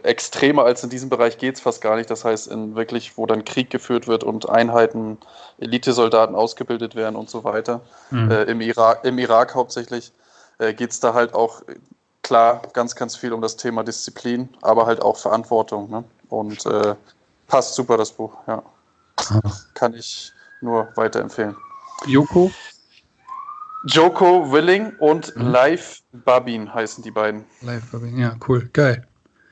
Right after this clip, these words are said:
Speaker 2: Ich weiß gar nicht, ob es das gleiche ist, aber es gibt auch einen Joko-Podcast, Joko Deathcore Network. Ich glaube, das ist auch der, der Kerl.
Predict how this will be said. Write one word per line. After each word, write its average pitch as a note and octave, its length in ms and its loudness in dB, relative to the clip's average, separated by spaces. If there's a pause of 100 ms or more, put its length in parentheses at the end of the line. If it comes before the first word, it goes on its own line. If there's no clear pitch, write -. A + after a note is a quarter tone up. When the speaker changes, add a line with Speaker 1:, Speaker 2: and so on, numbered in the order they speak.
(200)
Speaker 2:
Ich - 100 0
weiß C#3 140 4
gar E3+ 80 6
nicht, C#3 40 6
ob B2+ 60 4
es A#2+ 60 2
das A2+ 80 -2
gleiche C#3 240 2
ist, A#2 60 0
aber A2+ 80 -2
es A2 60 -4
gibt C3 120 -2
auch B2 80 2
einen B2+ 100 -2
Joko-Podcast, C3 1000 0
Joko C3 300 -2
Deathcore B2 500 2
Network. A#2 540 0 (800)
Ich - 80 -12
glaube, B2+ 240 4
das B2+ 180 4
ist B2 160 -8
auch A#2 180 0
der, A2 200 0
der G#2+ 220 -2
Kerl. G#2+ 400 -2